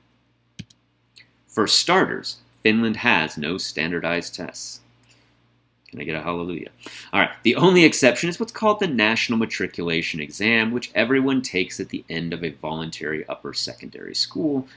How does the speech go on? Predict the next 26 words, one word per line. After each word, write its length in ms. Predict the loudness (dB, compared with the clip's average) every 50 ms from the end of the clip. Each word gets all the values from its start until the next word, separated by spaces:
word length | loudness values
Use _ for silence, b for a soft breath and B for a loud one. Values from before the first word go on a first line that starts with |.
| B B B _
roughly 460 | -2 0 2 2 2 2 4 4 4 6
the 140 | 6 4
equivalent 580 | 2 0 0 0 2 2 2 2 -2 -4 -4 -6 -8
of 120 | -10 -8
American 540 | -6 -6 -4 -4 -4 -6 -6 -8 -12 -16 -10
high 180 | -6 -4 -4 -2
school. 320 | -4 -4 -8 -10 -16 -20 -20 _ _ _ _ _ _ _ _ B B B B _
Instead, 500 | 0 0 0 0 0 2 2 2 2 2
the 60 | -2 -4
public 340 | -2 -2 -2 -2 -2 -4
school 260 | -6 -6 -6 -6 -6 -6
system's 560 | -6 -6 -6 -6 -6 -6 -6 -6 -6 -6 -8
teachers 480 | -8 -6 -4 -4 -4 -4 -6 -8 -6
are 140 | -4 -6 -6
trained 560 | -4 -6 -6 -4 -2 0 0 2 2 0 0
to 140 | -2 -4 -4
assess 420 | -4 -4 -4 -4 -4 -4 -6 -6 -8
children 420 | -8 -8 -8 -8 -10 -10 -10 -10
in 60 | -10
classrooms 640 | -12 -10 -8 -6 -6 -6 -8 -10 -12 -12 -12 -12 -8
using 340 | -6 -4 -4 -4 -6 -8 -8 -6
independent 560 | -4 -4 -4 -4 -4 -4 -4 -4 -4 -4 -6
tests 380 | -6 -8 -6 -6 -8 -10 -12 B B B B B -8
they 300 | 0 4 4 6 4 4
create 400 | 0 0 2 4 4 2 2 -2
themselves. 680 | -4 -4 -4 -4 -4 -4 -4 -6 -10 -14 -16 -18 -18